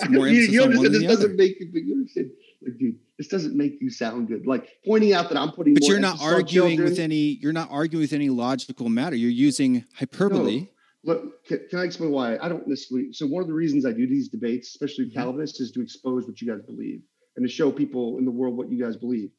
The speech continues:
Speaker 1: And this is why I do it. So don't,
Speaker 2: But
Speaker 1: you
Speaker 2: you
Speaker 1: know,
Speaker 2: never
Speaker 1: and,
Speaker 2: asked
Speaker 1: and
Speaker 2: me
Speaker 1: you
Speaker 2: what I believe.
Speaker 1: Oh yeah, I've, we've heard it. We've talked about it all these times, and you've acknowledged it. People who watch the show will get to hear it.
Speaker 2: You ask me pointed questions, right?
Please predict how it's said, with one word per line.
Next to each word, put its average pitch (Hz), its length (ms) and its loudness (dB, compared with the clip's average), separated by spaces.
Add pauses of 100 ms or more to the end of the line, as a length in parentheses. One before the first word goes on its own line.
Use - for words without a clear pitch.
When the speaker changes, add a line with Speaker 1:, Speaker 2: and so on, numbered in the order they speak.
(340)
Speaker 1:
And 131 120 2
this 170 160 -2
is 131 80 -4
why 107 240 -4
I 98 60 -2
do 95 220 -6
it. 80 60 -10 (440)
So 147 240 4
don't, 196 220 2
Speaker 2:
But 170 100 2
Speaker 1:
you 156 60 6
Speaker 2:
you - 40 6
Speaker 1:
know, 165 60 6
Speaker 2:
never 151 140 4
Speaker 1:
and, 147 80 0
Speaker 2:
asked 156 200 2
Speaker 1:
and 170 80 4
Speaker 2:
me 143 60 4
Speaker 1:
you 123 60 4
Speaker 2:
what 117 140 2
I 113 100 2
believe. 104 480 -4 (440)
Speaker 1:
Oh 196 160 -2
yeah, 151 240 0
I've, 160 240 -6
we've 202 180 -4
heard 165 200 0
it. 143 100 -2
We've 175 160 -6
talked 147 280 -6
about 123 200 -4
it 120 100 -6
all 131 180 -4
these 123 160 -2
times, 113 320 -6
and 110 120 -4
you've 117 180 -2
acknowledged 104 380 -10
it. - 80 -12 (360)
People 160 220 -4
who 123 100 0
watch 120 260 -2
the 113 60 -12
show 113 400 -6
will 117 120 -12
get 113 140 -14
to 110 60 -10
hear 107 260 -8
it. - 80 -18
Speaker 2:
You 139 180 4
ask 139 340 -2
me 131 480 2 (640)
pointed 160 420 0
questions, 120 640 -6
right? 135 240 -6